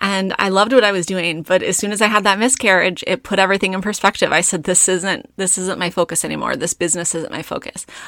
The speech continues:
I know that I want to have a child." So where is this all going? You're probably thinking. That book that I had put out allowed me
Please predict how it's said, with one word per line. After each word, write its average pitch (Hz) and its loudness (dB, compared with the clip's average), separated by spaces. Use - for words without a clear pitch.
I 180 -2
know 180 -4
that 165 -4
I 151 -2
want 156 -2
to 185 -6
have - -4
a - -10
child." - -2
So 254 10
where 277 4
is 294 6
this 262 6
all 196 6
going? 160 4
You're 151 0
probably 160 4
thinking. 160 -4
That 180 6
book 247 6
that 196 2
I - 6
had 196 -2
put 214 -2
out 202 8
allowed 180 4
me 240 -2